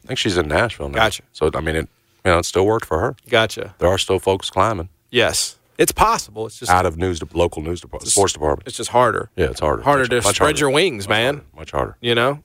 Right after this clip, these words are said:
Speaker 1: It is.
Speaker 2: Um, but, uh,
Speaker 1: Congrats to Ryan Clark and John
Speaker 2: everybody
Speaker 1: will,
Speaker 2: else.
Speaker 1: John will break down all the talent at Channel Three tomorrow.
Speaker 2: Yeah, I will
Speaker 1: Make
Speaker 2: go
Speaker 1: sure
Speaker 2: down
Speaker 1: you
Speaker 2: to
Speaker 1: tune in.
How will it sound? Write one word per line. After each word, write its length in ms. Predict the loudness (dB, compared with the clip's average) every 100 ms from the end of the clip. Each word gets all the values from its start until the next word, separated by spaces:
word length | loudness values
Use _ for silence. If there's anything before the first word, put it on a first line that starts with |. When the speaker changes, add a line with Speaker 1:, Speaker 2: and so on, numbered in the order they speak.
| -12
Speaker 1:
It 80 | -8
is. 240 | -6 0
Speaker 2:
Um, 600 | 2 4 4 0 -4 -14 _
but, 380 | -4 -2 0 2
uh, 160 | 4 4
Speaker 1:
Congrats 240 | 4 0
to 100 | -2
Ryan 240 | 0 0 0
Clark 360 | 2 2 0
and 200 | -6 -10
John 0 | -14 -4
Speaker 2:
everybody 380 | 0 2 2 2
Speaker 1:
will, 80 | 0
Speaker 2:
else. 240 | -2 -12 _ _ _ _ -2
Speaker 1:
John 180 | 0
will 60 | 2
break 200 | 2 2
down 160 | 2 2
all 140 | 0
the 100 | -2
talent 360 | -2 0 0 -2
at 60 |
Channel 260 | -2 0 -2
Three 400 | 0 0 2 0
tomorrow. 500 | -4 -2 0 -2 -4 -10 _ -10
Speaker 2:
Yeah, 280 | 0 2 4
I 40 | 2
will 80 | 2
Speaker 1:
Make 80 |
Speaker 2:
go 80 | 2 2
Speaker 1:
sure 80 | 2
Speaker 2:
down 80 |
Speaker 1:
you 60 | 0
Speaker 2:
to 60 | 0
Speaker 1:
tune 220 | -2
in. 100 | -2